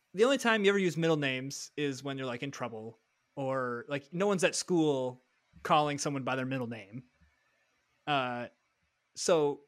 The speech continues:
it would just be Peter Brown, which, you know, fine name. And only we would know Peter Parker Brown.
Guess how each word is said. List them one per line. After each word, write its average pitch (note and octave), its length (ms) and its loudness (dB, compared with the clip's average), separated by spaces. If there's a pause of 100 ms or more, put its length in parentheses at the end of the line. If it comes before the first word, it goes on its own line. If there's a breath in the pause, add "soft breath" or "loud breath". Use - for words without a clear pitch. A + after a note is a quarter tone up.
it E3+ 100 0
would F3 120 2
just F3 140 -4
be F3 80 0
Peter E3 300 2
Brown, C3+ 480 -2
which, C#3+ 320 -6
you D3+ 80 -8
know, B2 120 -10 (120)
fine C#3+ 240 -4
name. A#2+ 260 -10 (680)
And C3 360 -6 (100)
only D#3 300 -4
we G3+ 180 0
would E3 140 -2
know G#2 380 -14 (340)
Peter B2+ 160 -10
Parker C3 240 -8
Brown. C#3+ 160 -8